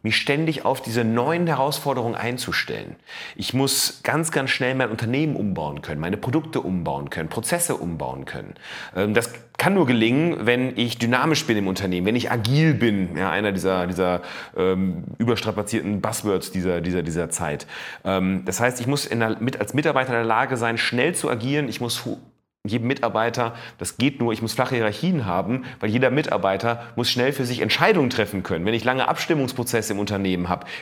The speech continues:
mehrere Hierarchi-, Hierarchien habe, wo jede Entscheidung sozusagen durchgehen muss,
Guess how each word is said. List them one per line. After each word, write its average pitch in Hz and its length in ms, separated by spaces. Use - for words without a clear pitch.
mehrere 127 320
Hierarchi-, 117 500
Hierarchien 120 580
habe, 101 200
wo 107 80
jede 120 220
Entscheidung 127 420
sozusagen 117 480
durchgehen 113 480
muss, 82 240